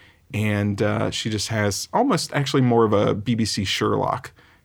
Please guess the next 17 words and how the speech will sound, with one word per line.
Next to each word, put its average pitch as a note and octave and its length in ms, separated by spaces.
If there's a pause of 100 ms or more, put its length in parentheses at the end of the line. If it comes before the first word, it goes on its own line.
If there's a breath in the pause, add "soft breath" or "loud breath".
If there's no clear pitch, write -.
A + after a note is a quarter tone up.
(100)
kind A2+ 160
of G2 80
thing G#2+ 200
going G#2 240
on G#2 180
where G#2+ 100
she - 160
can G#2+ 160
just G#2 260
observe A2+ 340
a A2 80
person G#2+ 360
or G2+ 80
walk G2+ 260
in A2 80
a G2+ 80
room G2 380